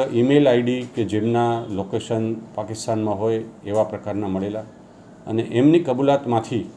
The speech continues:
એક મહિલા જેમનું નામ જુહી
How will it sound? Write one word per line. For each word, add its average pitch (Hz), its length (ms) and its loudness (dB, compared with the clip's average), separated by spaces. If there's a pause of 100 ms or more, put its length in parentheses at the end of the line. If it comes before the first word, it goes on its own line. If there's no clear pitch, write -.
(1080)
એક 120 240 -4 (300)
મહિલા 135 640 4 (360)
જેમનું 113 380 0
નામ 113 360 2 (540)
જુહી 113 680 0